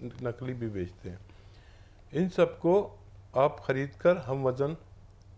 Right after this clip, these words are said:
लेकर पाउडर बनाएं और एक ग्राम सुबह, एक ग्राम दोपहर, एक ग्राम शाम,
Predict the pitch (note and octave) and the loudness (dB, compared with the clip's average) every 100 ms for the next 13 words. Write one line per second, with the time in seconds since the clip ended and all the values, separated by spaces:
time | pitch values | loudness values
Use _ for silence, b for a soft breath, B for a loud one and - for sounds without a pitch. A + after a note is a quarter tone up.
0 | - - - - A2+ A2 G2+ D3+ E3+ - | -20 -20 -20 -10 -4 -2 0 2 2 -2
1 | b b b b - - A#2+ B2+ B2 G2 | b b b b -4 4 4 4 0 0
2 | F2 D#2+ - - - - b b b b | -2 -4 -10 -20 -20 -20 b b b b
3 | b - A2+ B2 B2+ B2+ - - - - | b -2 4 6 4 0 -8 -18 -20 -20
4 | - - - - - - - - - - | -20 -20 -20 -14 -10 -8 -10 -12 -18 -20
5 | - - - D3 C3+ D3+ D3 D3 - C3+ | -20 -8 -2 -2 2 6 6 6 -2 -4
6 | C3+ D#3 E3+ - C#3+ C3 B2+ B2 A#2+ A2+ | 2 4 4 2 -4 -4 0 2 2 0
7 | A2 G#2+ C3 D3 D#3 D3 B2+ A2 A2+ A2+ | -6 0 2 4 2 0 -6 -4 -2 -2
8 | B2 - G#2 D#2+ | -4 -6 -6 -6